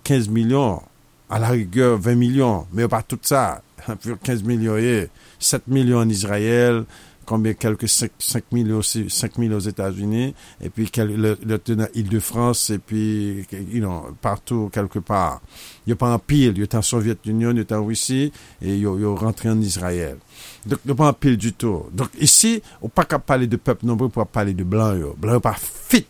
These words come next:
yo pa ranpli fonksyon an ditou, yo pa, yo pa al anpil. Pèp la ki vrè pèp la se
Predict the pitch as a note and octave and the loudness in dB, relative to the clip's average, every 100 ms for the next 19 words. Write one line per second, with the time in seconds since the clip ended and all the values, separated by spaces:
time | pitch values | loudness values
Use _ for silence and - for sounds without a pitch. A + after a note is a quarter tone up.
0 | - A#2 A2+ G2 A2+ A#2 A2+ A#2 - D#3+ | -4 -4 -4 -4 -2 -2 -2 -2 0 0
1 | D#3 B2+ - - G#2+ G2 F#2+ - A#2 F2+ | 0 -4 -8 -6 -4 -4 -6 -6 -4 -2
2 | F#2+ A2 F2+ - - B2+ C3 A#2+ - C#3+ | -4 -6 -8 -12 -8 -4 -4 -4 -4 -2
3 | D#3 C#3+ D3+ - A3+ A3 D#2+ - - - | -2 -2 -4 2 4 2 0 -10 -16 -18
4 | - _ _ _ - _ _ - - - | -20 _ _ _ -20 _ _ -20 -20 -20
5 | - - C3 C#3 C#3+ C#3+ - - D3+ G#2+ | -2 0 2 4 4 4 -2 -4 0 4
6 | C#3+ A2+ A2+ B2 A#2 B2 | 4 4 0 0 0 0